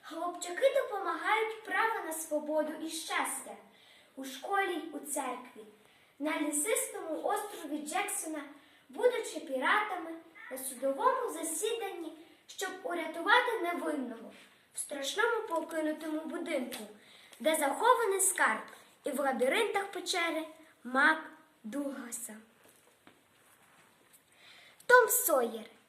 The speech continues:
Геккельбері Фін. Зійшовши зі сторінок твору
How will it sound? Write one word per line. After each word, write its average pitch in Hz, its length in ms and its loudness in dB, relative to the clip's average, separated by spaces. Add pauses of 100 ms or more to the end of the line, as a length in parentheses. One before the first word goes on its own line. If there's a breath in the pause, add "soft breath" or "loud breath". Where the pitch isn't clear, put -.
(320)
Геккельбері 349 720 8 (180)
Фін. 285 360 2 (680 soft breath)
Зійшовши 480 600 6
зі 320 140 4
сторінок 302 680 6
твору 392 560 4